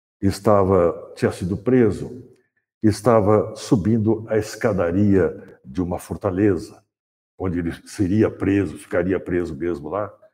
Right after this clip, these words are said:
Mas ele teria direito à defesa. Claro que, é, direito de defesa para quem já tá condenado, é, previamente, é, é, mas,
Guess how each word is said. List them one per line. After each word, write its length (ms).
Mas 320
ele 140
teria 320
direito 340
à 20
defesa. 640
Claro 380
que, 280
é, 520
direito 360
de 80
defesa 480
para 140
quem 160
já 100
tá 140
condenado, 720
é, 280
previamente, 760
é, 300
é, 1000
mas, 340